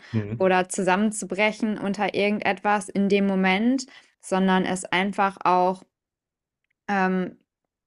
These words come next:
Speaker 2: ja, an der gewissen Stelle zum richtigen Zeitpunkt dann einfach rauszulassen,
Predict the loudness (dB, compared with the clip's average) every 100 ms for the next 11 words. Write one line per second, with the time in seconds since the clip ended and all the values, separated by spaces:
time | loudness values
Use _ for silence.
0 | -2 0 2 2 2 0 -2 -2 -4 -2
1 | 0 0 0 -2 -6 -6 -6 -6 -6 -4
2 | -2 -2 -2 -6 -4 -6 -6 -6 -8 -4
3 | -4 -4 -8 -8 -8 -8 -12 -14